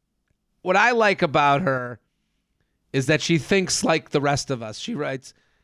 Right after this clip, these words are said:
"Autumn doesn't understand why going through T S A takes so long."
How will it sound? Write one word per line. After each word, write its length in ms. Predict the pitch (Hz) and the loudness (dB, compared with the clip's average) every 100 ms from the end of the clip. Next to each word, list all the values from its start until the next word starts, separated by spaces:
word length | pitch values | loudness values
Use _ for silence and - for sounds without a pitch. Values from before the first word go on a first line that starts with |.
| _ _ 135 | _ _ 0
"Autumn 300 | 160 202 240 | 2 4 4
doesn't 260 | 180 175 | 4 4
understand 420 | 170 160 - 180 | 4 2 2 2
why 140 | 165 147 | 4 2
going 280 | 151 160 160 | 2 2 2
through 140 | 165 | 0
T 220 | - 170 | 2 2
S 180 | 165 - | 2 2
A 140 | 185 | 2
takes 340 | 156 160 156 127 | 2 0 0 0
so 220 | - 165 | 2 4
long." 520 | 175 175 180 160 117 | 4 4 4 2 -2